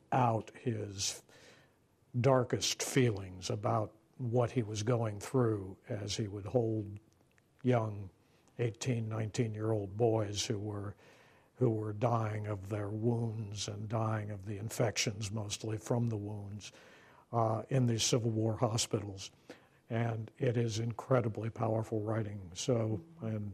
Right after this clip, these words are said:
invite everybody to, to come read the letters and then think along with Chris Merrill and me about what might be involved in the,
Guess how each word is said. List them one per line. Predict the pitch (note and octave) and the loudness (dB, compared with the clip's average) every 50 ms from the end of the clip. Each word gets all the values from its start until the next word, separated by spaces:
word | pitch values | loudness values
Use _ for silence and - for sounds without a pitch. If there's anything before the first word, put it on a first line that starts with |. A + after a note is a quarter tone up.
| - - C#3+ | -10 -2 0
invite | C#3 A#2+ G#2+ A#2+ B2 A#2 A2 | 0 2 4 4 4 4 4
everybody | A#2 A#2 A2+ A#2+ G#2+ G2+ B2 G#2+ A2 A2 A2 | 4 4 4 2 4 4 2 2 2 0 0
to, | - - A#2 G#2+ G2+ - - - - - - - - - _ _ _ _ _ _ _ | 0 0 0 0 -2 -4 -10 -18 -20 -20 -20 -20 -20 -20 _ _ _ _ _ _ _
to | - - | -4 2
come | - C#3+ C3 A#2+ A#2+ | 4 4 4 6 6
read | A#2+ A#2+ A#2+ A#2 G#2+ | 6 6 6 6 4
the | A#2 | 4
letters | A2+ A#2 A#2+ A#2+ A#2 A#2+ A#2 A2+ G#2+ G2+ A#2 | 4 4 4 6 4 4 4 4 2 2 2
and | A2+ A2+ A2+ | 2 2 0
then | A2+ A2 A2+ A2 G#2 G2+ - - _ - | 0 0 0 -2 -2 -6 -8 -12 _ 0
think | - C#3 C3 A#2 - - | 2 2 2 2 0 0
along | G#2+ A2 A#2+ A#2 A#2 A#2 A2+ A2+ | 0 2 4 4 4 2 2 0
with | A2+ G#2 - | -2 -2 -4
Chris | - - C3 A2+ - - | 0 2 2 2 4 2
Merrill | B2 A#2 A2 A2+ B2 A#2 A2+ A#2 | 2 2 4 4 4 4 4 2
and | A2 A2 | 2 2
me | A#2 A2+ A2 | 2 2 2
about | A2 G#2 G#2 A#2 A2+ A2 G#2+ F3+ - - - - | 2 2 2 2 2 2 0 -2 -6 -10 -14 -6
what | - B2+ A#2+ A2 A#2 A2+ A2 G#2+ - - - - _ - - - | -2 -2 0 2 2 2 2 2 0 -4 -14 -20 _ -20 -4 -2
might | C3 A#2+ A2 G#2+ - - | 0 0 2 0 -2 0
be | - A#2+ A2+ | 0 0 2
involved | A2 G#2+ G#2 G2 A#2+ A#2 A2+ G#2+ A2+ A2 G#2 G2 F#2 A2 | 2 0 -2 0 2 2 4 4 4 4 2 0 -2 -4
in | G#2+ G#2 G2+ G2+ | -4 -4 -4 -6
the, | G#2 G2+ G2+ G2 | -6 -6 -6 -8